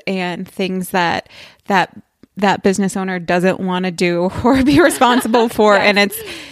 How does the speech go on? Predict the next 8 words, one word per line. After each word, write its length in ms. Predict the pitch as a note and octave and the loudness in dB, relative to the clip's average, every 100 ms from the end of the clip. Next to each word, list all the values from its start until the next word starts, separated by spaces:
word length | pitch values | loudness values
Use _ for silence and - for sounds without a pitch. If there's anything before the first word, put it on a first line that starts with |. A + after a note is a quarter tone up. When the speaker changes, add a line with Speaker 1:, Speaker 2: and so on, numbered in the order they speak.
| - G#3+ | -6 -2
Speaker 1:
it's 160 | A3 | 0
not 260 | A#3 A3+ A#3+ | 2 2 2
all 400 | C#4 C#4+ C#4 B3+ | 2 2 2 0
glamorous. 840 | F#3+ G3 F#3+ E4 D#4+ - - A3+ G#3 | -2 -4 -2 -2 -4 -4 -6 -6 -6
I 120 | G#3 | -6
think 260 | G#3 G#3+ | -4 -4
that's 200 | G#3 G3+ | -2 -4
one 440 | A3 G3+ G3+ G3 | -2 -2 0 -2